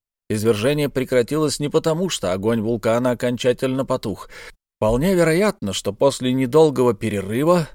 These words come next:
лава опять потечет из его кратера».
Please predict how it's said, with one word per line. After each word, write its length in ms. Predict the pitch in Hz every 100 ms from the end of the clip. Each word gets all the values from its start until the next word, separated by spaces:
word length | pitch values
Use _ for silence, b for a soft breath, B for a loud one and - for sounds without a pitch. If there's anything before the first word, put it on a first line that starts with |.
| - -
лава 380 | 120 139 143
опять 440 | 139 _ 160 156 -
потечет 600 | 143 156 - 143 131 127
из 200 | 131 117
его 200 | 123 120
кратера». 500 | 120 120 117 113